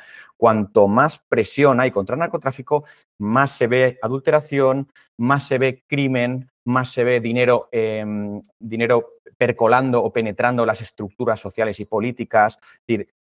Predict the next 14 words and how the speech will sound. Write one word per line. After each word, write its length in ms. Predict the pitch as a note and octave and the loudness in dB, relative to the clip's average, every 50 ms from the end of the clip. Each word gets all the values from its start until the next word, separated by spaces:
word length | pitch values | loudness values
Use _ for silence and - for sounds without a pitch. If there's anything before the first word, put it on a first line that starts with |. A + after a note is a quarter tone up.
| _ _ _ | _ _ _
lo 160 | - A#2+ A#2+ A#2 | 4 4 6 6
peor 180 | C3 D3+ F3 | 6 4 4
que 60 | F3+ | 4
se 100 | D#3+ D#3+ | 0 -2
puede 180 | C#3+ - C#3 C3+ | 0 2 2 2
hacer 200 | B2+ - C3 A#2+ | 2 2 -2 -6
contra 240 | B2 B2 A2+ A#2 A#2 | -6 -4 -2 -2 -2
el 20 | |
narcotráfico 640 | A#2 G#2+ A#2+ - B2 B2 - B2+ - - C#3 - - _ | -2 -2 -4 -6 -6 -8 -8 -8 -8 -8 -10 -10 -10 _
es 320 | - B2+ C#3 - - _ _ | -6 -4 -4 -6 -12 _ _
seguir 600 | _ - - - A2+ G#2+ G2+ A2 A#2 A#2+ A#2 - _ _ | _ -20 -6 -4 -4 -2 0 0 -2 -2 -2 -6 _ _
con 140 | - A2+ G#2 | -2 0 0
la 100 | G2 F#2+ | 0 -2
misma 500 | F#2+ G2 G2 F#2 F#2 F#2+ F#2 F#2+ F#2 | -2 -4 -4 -4 -4 -6 -6 -6 -8